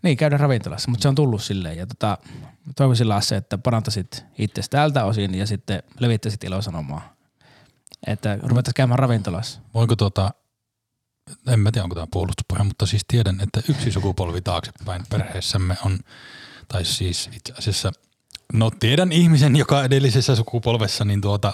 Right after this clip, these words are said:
Speaker 2: oli, kun oli sanottu, että mennäänkö ulos syömään, niin taisin niin kuin tuota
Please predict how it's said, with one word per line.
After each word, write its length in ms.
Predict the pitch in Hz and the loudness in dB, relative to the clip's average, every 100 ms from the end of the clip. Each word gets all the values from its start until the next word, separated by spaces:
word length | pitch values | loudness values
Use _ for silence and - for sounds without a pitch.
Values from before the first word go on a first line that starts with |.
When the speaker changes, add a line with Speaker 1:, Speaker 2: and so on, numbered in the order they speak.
| - | 2
Speaker 2:
oli, 240 | 104 98 - - - - | 0 0 -6 -18 -20 -8
kun 180 | - 101 | -4 0
oli 80 | 110 | 2
sanottu, 300 | 127 147 98 | 4 2 2
että 140 | 95 92 | 0 0
mennäänkö 320 | 90 92 95 | 2 2 2
ulos 300 | 95 87 - | 0 0 -2
syömään, 260 | 92 92 | -2 0
niin 80 | 95 | 0
taisin 360 | - 92 - 90 - _ _ | 0 -2 -2 -6 -8 _ _
niin 160 | 101 95 | -4 -2
kuin 140 | 95 | -2
tuota 280 | 90 98 104 | -2 -2 -4